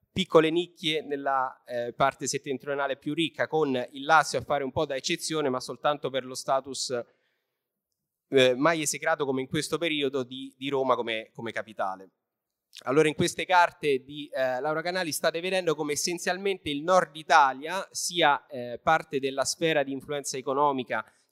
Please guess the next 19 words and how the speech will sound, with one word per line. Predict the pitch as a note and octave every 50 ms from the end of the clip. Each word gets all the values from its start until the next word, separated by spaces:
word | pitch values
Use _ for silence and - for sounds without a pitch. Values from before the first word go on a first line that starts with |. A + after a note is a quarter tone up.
| _
tedesca | - D3+ D3 F3 G#3+ B3 B3+ - - - F#3 F3 D#3+
e | - F3 E3 D#3+ D#3+ D3 _ -
in | D#3+ D3+
misura | D3+ D#3 D3+ D#3 F3+ F#3 F3 D#3+
diversa | D3+ C#3+ C#3+ D3+ D#3 D3 - - - D3 C3+ C3+ - - -
francese. | - C#3+ C#3 C3+ - - C#3+ B2+ A#2+ A#2 - B2+ A#2+ A2+ F#2+ _ _
Per | - -
quanto | - D#3+ D#3+ - F3+
riguarda | D#3 D#3 D#3+ E3+ E3 D#3+ D#3+
la | D#3 D3+
Francia | D3 F3 F3 F3 E3+ - - D3
vi | C3+ C3+ C3 C3
rimando | C3 C3+ C#3 D3 D3+ D3 C#3+ C#3+ C3+
al | B2+ B2+ B2+
panel | - D#3 D3+ D3 C#3 C3
successivo | - - C3+ - - C#3+ - - - E3 D#3 C#3 C3 B2 A2 - _ _ _ _
che | - C3
inizierà | B2+ B2+ - - C#3+ C#3 C#3+ C3+ B2+ -
appena | - B2 - D3 C#3 C#3 C#3 C3+ C3 C3 B2+ B2 B2 B2 B2 A#2+ A#2 -